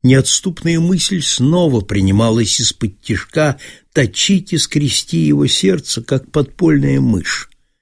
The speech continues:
И он мучился, едко и тайно. В течение памятного дня, когда он отыскал Малек-Аделя,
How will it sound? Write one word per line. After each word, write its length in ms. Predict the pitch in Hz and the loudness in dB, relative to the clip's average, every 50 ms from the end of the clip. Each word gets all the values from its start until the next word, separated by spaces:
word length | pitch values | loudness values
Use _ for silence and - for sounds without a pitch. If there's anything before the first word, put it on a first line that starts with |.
| _ _ _ _ _ _ _ _ _ _ | _ _ _ _ _ _ _ _ _ _
И 80 | - - | 2 2
он 180 | 165 175 165 | 4 4 4
мучился, 840 | 160 147 127 101 87 73 - - - - - 98 - - - 98 98 - _ _ _ _ _ _ _ _ _ _ _ _ | 2 0 0 0 -2 -4 -6 -6 -6 -6 -8 -8 -8 -8 -8 -8 -12 -16 _ _ _ _ _ _ _ _ _ _ _ _
едко 720 | - 95 82 82 101 156 165 - - - - 151 147 139 143 - _ _ | -4 -4 0 2 2 2 2 0 -2 -8 -6 -6 -6 -6 -6 -12 _ _
и 60 | - 135 | -6 -6
тайно. 640 | - - - - 76 71 - - - - - - - _ _ _ _ _ _ _ _ _ _ _ _ _ _ _ _ _ _ _ _ _ _ _ - - - | -6 -6 -4 -4 -4 -4 -6 -10 -12 -14 -16 -20 -20 _ _ _ _ _ _ _ _ _ _ _ _ _ _ _ _ _ _ _ _ _ _ _ -20 -18 -14
В 80 | - - | -6 -2
течение 540 | - 165 160 - - 220 208 180 160 156 143 | 0 0 2 2 2 2 2 2 2 0 0
памятного 640 | - - 175 160 147 135 123 - 139 143 127 123 117 | 0 0 2 2 2 2 0 0 0 0 2 2 2
дня, 320 | 107 113 135 143 151 151 | 2 2 2 2 2 0
когда 340 | - 160 123 104 98 123 117 | -2 -2 -2 -2 0 0 2
он 180 | 110 110 110 | 2 2 2
отыскал 540 | 110 107 95 - 107 - - - 135 123 113 | 0 0 0 -2 -2 -2 -2 0 0 0 0
Малек-Аделя, 800 | 104 101 101 101 98 95 92 - 147 127 139 165 165 170 170 147 | 0 0 0 0 0 0 0 -2 -2 0 2 2 2 2 0 -2